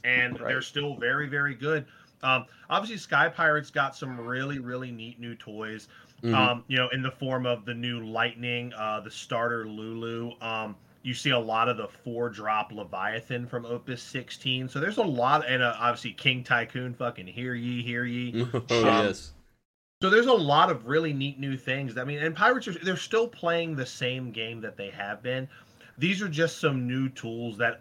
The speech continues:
Speaker 1: are gonna let them keep playing that same game. So,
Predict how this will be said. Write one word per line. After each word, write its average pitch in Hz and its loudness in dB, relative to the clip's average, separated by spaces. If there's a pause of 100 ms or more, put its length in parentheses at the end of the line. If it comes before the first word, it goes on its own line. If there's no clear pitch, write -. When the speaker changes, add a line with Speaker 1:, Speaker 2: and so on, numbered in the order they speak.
(120)
Speaker 1:
are 120 4
gonna 117 2
let 113 -2
them 110 -4
keep - -12
playing 104 -4
that 98 -6
same 101 -6
game. 95 -8
So, 123 4